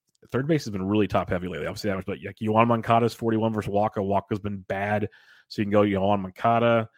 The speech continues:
Uh, Kyle Seager's got some good past history versus McCullers at four K if you wanna get freaky in a tournament.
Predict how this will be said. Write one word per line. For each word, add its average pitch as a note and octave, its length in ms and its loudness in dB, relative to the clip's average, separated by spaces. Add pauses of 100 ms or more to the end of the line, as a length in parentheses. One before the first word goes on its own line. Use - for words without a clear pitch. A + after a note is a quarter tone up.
(300)
Uh, G2 80 -4
Kyle C#3+ 240 2
Seager's C3 300 0
got G#2 160 0
some G2+ 120 -12
good G#2 140 0
past G2+ 240 -2
history - 320 -4
versus A#2 220 -6
McCullers A2+ 420 -2
at G#2 80 -6
four A2+ 200 -2
K A2+ 160 -4
if G#2+ 80 -6
you A2+ 80 -2
wanna G#2 120 -2
get G#2 120 -6
freaky A2+ 340 -4
in G#2+ 80 -4
a G2+ 40 -8
tournament. A2+ 520 -4